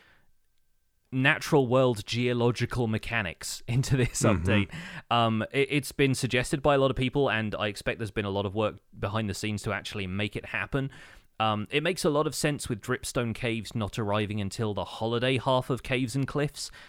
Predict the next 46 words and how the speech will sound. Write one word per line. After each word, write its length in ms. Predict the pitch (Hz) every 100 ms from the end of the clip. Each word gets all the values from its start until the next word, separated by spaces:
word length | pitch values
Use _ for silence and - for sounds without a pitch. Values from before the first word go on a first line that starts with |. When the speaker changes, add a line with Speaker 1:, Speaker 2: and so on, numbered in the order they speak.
| -
Speaker 1:
to 100 | 123
have 200 | 113 123
some 240 | - 135 117
way 200 | 113 107
of 100 | 98
growing 460 | 110 113 110 107
this 140 | 95 -
stuff 240 | - 98
and 160 | 104 101
making 320 | 104 - 113
it 200 | 101 87 - - - _ -
more 260 | 117 110
permanently 640 | 104 117 113 107 98 98
renewable, 840 | 92 92 92 98 98 87 87 71 - - - _ _ -
um, 300 | 95 92 90
before 320 | 123 - 117
you 120 | 98
can 140 | 101 101
just 120 | 90
go 120 | 107
out 100 | 95
and 200 | 92 92 - -
mass 460 | 107 107 98 -
harvest 500 | 107 110 107 98 -
it 180 | 110 -
from 240 | - 104 95
a 80 |
biome 480 | 85 104 107 95 90
like 260 | 82 82 -
that, 200 | 92 -
the 60 | 92
way 80 |
you 120 | 87 85
deforest 720 | 101 90 - 98 87 - -
a, 280 | 90 85 -
a, 320 | 98 87 -
a 40 | 113
dark 280 | 110 95
oak 140 | 120 113
forest 320 | - 104 -
instead 220 | 113 113
of 80 | 95
replanting 440 | 98 - 101 95
and 100 | 95
growing 260 | 95 101 95
it. 120 | 85